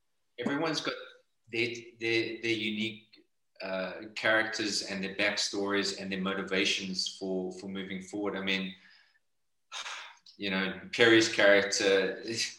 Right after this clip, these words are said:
Father June going off, that's not the end of Father June for me. And I certainly don't think the fans want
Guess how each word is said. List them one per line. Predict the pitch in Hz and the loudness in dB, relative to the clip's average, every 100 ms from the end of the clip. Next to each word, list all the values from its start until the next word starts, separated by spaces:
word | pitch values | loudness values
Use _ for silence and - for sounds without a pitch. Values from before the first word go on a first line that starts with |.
| - - | -16 -6
Father | - 127 127 107 | 8 8 8 8
June | 110 120 117 | 8 8 8
going | 113 107 107 | 8 8 8
off, | 110 - - - _ _ | 4 2 -8 -16 _ _
that's | 127 151 156 | 8 8 8
not | 139 120 | 6 6
the | 110 | 6
end | 107 | 6
of | 104 92 | 4 4
Father | 107 98 95 | 4 6 4
June | 104 104 | 2 2
for | 104 | 0
me. | 98 101 92 90 | 2 2 2 -2
And | 98 98 | -4 2
I | 101 | 4
certainly | - 113 110 104 98 92 | 4 4 4 2 0 0
don't | 101 98 98 | -2 -2 -2
think | 101 - | -6 -8
the | |
fans | - 98 92 | -2 0 0
want | 92 92 | -2 -4